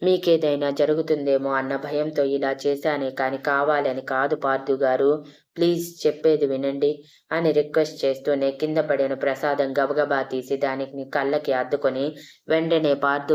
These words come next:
వైపు చూసి భయం భయంగానే రెండడుగులు ముందుకు వేసి పార్థుని చేరి అయోమయం ప్లస్ కోపంగా తన వైపే చూస్తూ ఉన్న పార్థు బుగ్గలు ఒత్తిపట్టి తన నోటిలో ప్రసాదం పోసేసి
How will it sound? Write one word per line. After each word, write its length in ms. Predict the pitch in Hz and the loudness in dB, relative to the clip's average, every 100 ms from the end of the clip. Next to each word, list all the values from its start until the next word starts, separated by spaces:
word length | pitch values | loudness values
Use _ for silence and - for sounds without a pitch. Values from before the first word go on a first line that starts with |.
| 143 | 2
వైపు 280 | 131 135 135 | 2 0 0
చూసి 340 | 139 135 139 | 0 0 -2
భయం 320 | 143 143 143 139 | 0 2 2 0
భయంగానే 600 | 135 139 135 135 131 131 | 0 0 -2 -2 0 0
రెండడుగులు 580 | 139 135 139 139 143 135 | 0 2 2 2 0 0
ముందుకు 400 | 135 139 143 135 | -2 -2 0 0
వేసి 340 | 131 - 143 147 - - _ - | 0 2 0 0 -6 -20 _ -2
పార్థుని 540 | 170 175 170 165 151 | 0 0 2 0 0
చేరి 380 | - 135 131 135 147 - _ _ | -2 -2 -2 -4 -8 -14 _ _
అయోమయం 580 | 147 180 180 175 151 139 | -2 2 4 4 0 0
ప్లస్ 260 | 139 135 127 | -2 -4 -2
కోపంగా 520 | - 147 143 139 131 | 2 2 2 0 0
తన 240 | 135 143 147 | 0 0 2
వైపే 340 | 147 143 139 | 2 2 -2
చూస్తూ 380 | 131 139 135 143 135 | -2 -4 -2 0 0
ఉన్న 220 | 135 139 | 0 0
పార్థు 440 | 143 143 143 156 143 | 0 0 2 2 2
బుగ్గలు 440 | 143 139 156 143 | 2 0 0 0
ఒత్తిపట్టి 580 | 135 - 147 139 131 139 | -2 -2 -2 -2 -2 -2
తన 260 | 139 139 | -2 -2
నోటిలో 440 | 139 143 143 139 135 | 0 2 2 0 0
ప్రసాదం 580 | 139 139 151 143 143 131 | 0 -2 -2 0 -2 0
పోసేసి 560 | 135 135 135 131 147 | -2 0 -2 0 2